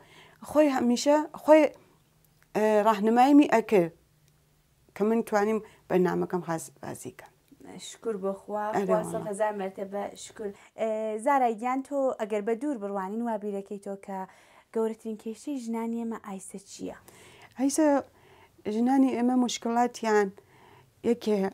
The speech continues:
Speaker 1: مە-، ئەوە، ئەم، ئێ، چەمات بە نەفسیان بە خاتر زندگی مناڵەکانیان، ئێ، بە خاتر گرانی ئەم شەرایطە ئایسەکە بشاد کە بۆ مەردم. ئیزدواج مناڵەکە کەنجکە سنیانە چێ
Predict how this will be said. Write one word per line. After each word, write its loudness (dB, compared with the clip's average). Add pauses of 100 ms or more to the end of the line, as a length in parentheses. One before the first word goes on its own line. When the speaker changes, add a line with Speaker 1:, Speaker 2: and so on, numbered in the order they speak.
(400)
Speaker 1:
مە-، -2
ئەوە، 2 (500)
ئەم، 2 (1400)
ئێ، -6 (100)
چەمات -2
بە -2
نەفسیان 0 (300)
بە -4
خاتر -6 (100)
زندگی -4
مناڵەکانیان، -2 (1120)
ئێ، 2
بە -4
خاتر -2
گرانی 4 (120)
ئەم 2 (460)
شەرایطە 0 (100)
ئایسەکە 0 (100)
بشاد -2
کە -2
بۆ -2
مەردم. 0 (560)
ئیزدواج 4
مناڵەکە 6 (160)
کەنجکە 4
سنیانە 6
چێ 6